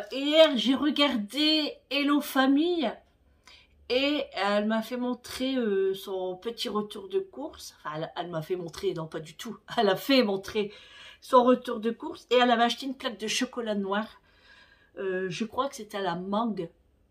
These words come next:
Mangue, je ne sais plus quoi, poivre. Oh, je sais plus. Chez Carrefour. Donc, euh, je vais y aller tout à l'heure parce que de toute façon, il me faut du sirop, comme je l'ai dit. Et, euh, du coup, je vais aller voir si à Carrefour Market,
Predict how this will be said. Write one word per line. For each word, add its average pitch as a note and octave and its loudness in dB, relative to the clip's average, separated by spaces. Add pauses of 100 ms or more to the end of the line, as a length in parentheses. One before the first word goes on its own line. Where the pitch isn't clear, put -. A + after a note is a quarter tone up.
Mangue, G#3+ 0
je G3+ -4
ne F#3 -8
sais G#3+ -10
plus G#3 -20
quoi, A3 -14
poivre. C4+ -8 (140)
Oh, F3+ -8
je - -12
sais F#3+ -12
plus. - -20 (400)
Chez D4 2
Carrefour. C4 2 (380)
Donc, C4 4
euh, A#3 4
je G3+ 0
vais C4+ 6
y C#4+ 8
aller C4+ 4
tout B3 -12
à A#3 0
l'heure B3+ 0
parce - -18
que G#3 -12
de - -
toute - -18
façon, G#3+ -4
il G#3 0
me G3 -6
faut G#3+ -10
du G3+ -6
sirop, A#3 -2
comme G3 -4
je F#3+ -4
l'ai G3 -2
dit. A#3 -2 (840)
Et, C4 2
euh, G#3+ 0
du G3 -4
coup, C4+ -6
je A3 0
vais A#3 6
aller G#3 6
voir A3+ 2
si - -8
à F3+ 2
Carrefour G#3 -6
Market, G#3+ -8